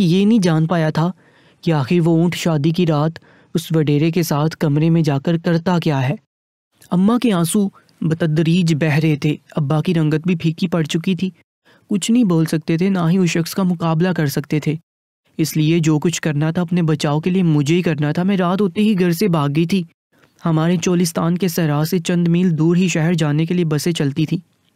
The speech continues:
मेरी कोशिश थी कि शहर की किसी बस में बैठ जाऊं, इसलिए अंधाधुंध भाग रही थी, लेकिन मेरी किस्मत शायद इतनी अच्छी नहीं थी। न जाने कैसे इस बात की बिनक उस वडेरे को पड़ गई। वो अपने ऊँट पर बैठा मेरे पीछे ही आ रहा था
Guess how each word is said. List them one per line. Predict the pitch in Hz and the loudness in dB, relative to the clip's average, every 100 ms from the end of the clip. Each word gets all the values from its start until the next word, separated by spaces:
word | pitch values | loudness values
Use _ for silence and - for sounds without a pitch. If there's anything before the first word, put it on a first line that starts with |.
| - | -4
मेरी | 156 160 | -2 0
कोशिश | 160 147 175 170 | 0 -2 -2 -2
थी | 180 165 - _ _ _ - | -2 -2 -6 _ _ _ -8
कि | |
शहर | 156 151 156 | -4 -2 -2
की | 160 170 | -2 -6
किसी | - 165 208 | -6 -4 0
बस | 175 160 175 | 0 0 0
में | 175 | 0
बैठ | 147 135 - | 0 -2 -2
जाऊं, | 147 | -4
इसलिए | 160 - 170 175 | -4 -2 0 0
अंधाधुंध | - 143 156 165 180 160 | 0 0 0 0 0 0
भाग | 139 139 | -2 -2
रही | 139 135 135 | -2 -2 -2
थी, | |
लेकिन | 170 165 214 196 _ _ _ _ | -2 0 0 -2 _ _ _ _
मेरी | 185 202 | -4 -2
किस्मत | 196 170 208 202 | -4 -2 -2 -2
शायद | 196 190 240 | -2 -2 -2
इतनी | 190 208 214 | -4 -2 -2
अच्छी | 175 - 208 | -2 -2 -2
नहीं | 170 | 0
थी। | 165 | -2
न | 208 196 | -2 -2
जाने | 196 202 | 0 -2
कैसे | - 170 165 | -2 -4 -2
इस | 208 175 | -4 0
बात | 165 160 | 0 0
की | - | -2
बिनक | 165 151 170 165 - _ - | 0 0 0 -4 -14 _ -10
उस | 240 - | -10 -4
वडेरे | 180 151 151 165 | -2 0 0 0
को | 190 | 0
पड़ | 165 139 | -2 -2
गई। | 139 147 - _ _ _ - | -2 -6 -10 _ _ _ -4
वो | 147 | -2
अपने | 139 165 160 | 0 0 2
ऊँट | 156 165 | 0 0
पर | 175 | 0
बैठा | 151 139 147 165 | 0 0 0 2
मेरे | 170 | 2
पीछे | 170 151 143 170 | 0 -2 0 0
ही | 156 | 2
आ | 135 131 | 0 0
रहा | 131 | -2
था | 147 151 | -2 -6